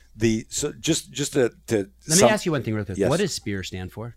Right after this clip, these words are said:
Speaker 1: Spontaneous Protection Enabling Accelerated Response. Spontaneous protection, startle flinch, our body's physiology. That's the D N A. It's hardwired in all of us.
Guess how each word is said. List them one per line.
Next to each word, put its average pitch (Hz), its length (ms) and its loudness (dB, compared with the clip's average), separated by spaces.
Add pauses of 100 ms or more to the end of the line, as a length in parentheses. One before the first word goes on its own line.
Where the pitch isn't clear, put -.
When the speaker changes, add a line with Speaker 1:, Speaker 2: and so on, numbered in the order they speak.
Speaker 1:
Spontaneous 101 680 -2
Protection 92 480 -6
Enabling 87 460 -4
Accelerated 80 500 -4
Response. 69 440 -10
Spontaneous 90 400 -6
protection, 107 440 -4 (300)
startle 87 320 -6
flinch, - 480 -4 (300)
our 85 100 -6
body's 85 300 0
physiology. 104 680 -2 (400)
That's - 240 0
the 90 220 -4
D 92 180 -4
N 92 80 0
A. 98 100 0
It's 92 140 -2
hardwired 90 460 -2
in 85 100 -4
all 101 160 0
of 123 100 0
us. 135 220 0